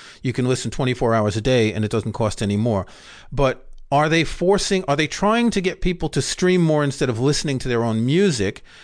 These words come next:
in order to have more streams? Because that's a metric that the, the music industry wants to see. I, I don't think any,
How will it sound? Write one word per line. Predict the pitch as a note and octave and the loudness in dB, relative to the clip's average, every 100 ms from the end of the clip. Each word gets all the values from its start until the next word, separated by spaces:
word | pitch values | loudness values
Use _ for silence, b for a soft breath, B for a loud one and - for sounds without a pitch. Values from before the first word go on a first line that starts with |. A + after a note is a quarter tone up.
| B | B
in | D3 D3+ | -2 2
order | D#3+ F3+ | 2 2
to | E3+ | 0
have | D3 C3+ | 0 0
more | C3+ C3 | 0 -2
streams? | A#2 - D3+ E3 B2 G#2+ A2 | -2 -4 -2 0 0 -2 -4
Because | - A#2 C3 G#2+ | -6 -4 -4 -2
that's | C3+ C3+ | -2 -2
a | C#3 | -2
metric | A#2+ A#2+ - A2+ | -2 -2 -4 -6
that | A#2 G2 | -8 -6
the, | A2+ G#2+ G2+ F#2 - | -2 0 0 -2 -8
the | - A2+ | -6 -2
music | A#2+ A2+ A2+ | 0 -2 -4
industry | F#2+ F#2 - G#2+ F#2 D#2+ B B B | -4 -6 -6 -6 -6 -8 B B B
wants | A2 G#2 F#2+ | -4 -4 -4
to | - | -8
see. | - G2+ D#2 | -8 -8 -4
I, | A#2+ - | -2 -2
I | |
don't | C3 D3+ C3+ | 0 -2 -2
think | C#3 C#3 - - | -4 -4 -6 -12
any, | C#3 C3 C#3+ D3+ | -10 -4 -2 0